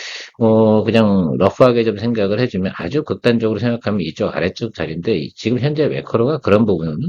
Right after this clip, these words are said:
아니거든요. 그렇게 생각하면 또 평화협정 관련된 부분에서 또, 또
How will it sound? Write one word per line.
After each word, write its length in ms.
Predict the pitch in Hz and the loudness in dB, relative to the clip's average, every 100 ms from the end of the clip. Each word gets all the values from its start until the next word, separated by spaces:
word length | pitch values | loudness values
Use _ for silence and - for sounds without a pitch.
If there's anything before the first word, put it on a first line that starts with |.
| 196 | -6
아니거든요. 680 | 156 - 156 - - 135 139 _ _ _ _ _ | -6 -6 -6 -8 -4 -4 -6 _ _ _ _ _
그렇게 260 | 95 95 113 | -6 -4 0
생각하면 560 | 117 123 92 85 95 - _ - _ | 0 0 -2 -2 -4 -8 _ -20 _
또 640 | - 82 156 147 127 117 - | -6 -4 -4 -4 -6 -6 -2
평화협정 500 | 135 135 131 123 110 | 0 0 0 -2 -2
관련된 420 | 90 82 85 92 | -4 -4 -4 -2
부분에서 400 | 87 80 73 80 - | -4 -4 -6 -8 -8
또, 280 | 69 98 143 - - | -6 -4 -6 -10 -12
또 380 | 80 73 73 67 | -8 -6 -8 -10